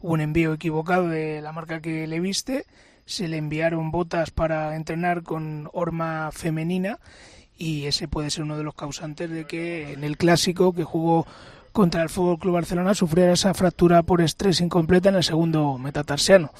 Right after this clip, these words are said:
Así que, bueno, pues cosas que, que pasan, error de, de su marca deportiva, él tampoco parece que, que se dio cuenta y ahí pudo empezar el, el comienzo de,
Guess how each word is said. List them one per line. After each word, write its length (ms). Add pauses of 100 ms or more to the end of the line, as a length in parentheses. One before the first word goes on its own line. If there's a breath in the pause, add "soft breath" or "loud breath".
(420 loud breath)
Así 200
que, 60
bueno, 200
pues 140
cosas 320
que, 360
que 140
pasan, 400
error 300
de, 320
de 100
su 100
marca 240
deportiva, 600
él 80
tampoco 360
parece 360
que, 240
que 100
se 140
dio 160
cuenta 400 (460 loud breath)
y 100
ahí 140
pudo 220
empezar 440
el, 440
el 400
comienzo 460
de, 460